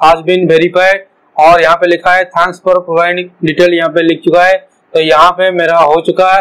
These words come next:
billing address मेरा, pin मेरा verification हो चुका है। तो यहाँ से मेरा काम, यहाँ तक मेरा काम complete हो चुका है। उसके बाद जो होगा YouTube पर next option में आएगा और उसके बाद मैं आपको update देता रहूंगा। मेरे channel में आप इस तरह से जुड़े रहिए,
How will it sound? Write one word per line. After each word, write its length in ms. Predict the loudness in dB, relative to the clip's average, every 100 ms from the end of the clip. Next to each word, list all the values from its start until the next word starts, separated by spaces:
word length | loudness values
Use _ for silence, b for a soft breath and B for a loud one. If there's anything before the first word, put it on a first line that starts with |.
| -4 _ _ -4
billing 320 | 0 0 2
address 260 | 2 0 -2
मेरा, 200 | -2 0 -2 -4 _ _ -2
pin 220 | -2 0
मेरा 160 | 0 0
verification 500 | 0 -4 -2 0 2
हो 140 | 2
चुका 240 | 0 0 0
है। 160 | 0 -4 -12 _ -2
तो 80 | 0
यहाँ 360 | 2 0 0 -2
से 180 | 0 0
मेरा 200 | 0 0
काम, 320 | 2 2 0 -6 _ _ _ -4
यहाँ 240 | 0 2 2
तक 140 | 0 0
मेरा 200 | -2 0
काम 240 | 0 -2
complete 320 | -4 -4 0 0
हो 60 |
चुका 200 | 0 0 0
है। 180 | -2 -4
उसके 240 | -4 0
बाद 160 | 0 0
जो 120 | 0
होगा 240 | 2 2 2 -4 _ -6
YouTube 260 | -2 0 2
पर 120 | 0
next 340 | 2 -2 -2 -18 _ _ -4
option 300 | -4 -2 -2
में 100 | 0
आएगा 360 | 0 2 2 0 -4 _ -2
और 160 | 0 0
उसके 200 | 0 2
बाद 140 | 2
मैं 100 | 0 -2
आपको 180 | 0 0
update 280 | 0 -2
देता 200 | 0 2 2
रहूंगा। 360 | 2 2 2
मेरे 180 | 2 0
channel 200 | 0 -2
में 100 | 0
आप 160 | -2 -2
इस 80 | -4
तरह 180 | -2 0
से 120 | -2
जुड़े 220 | 0 2
रहिए, 300 | 2 2 0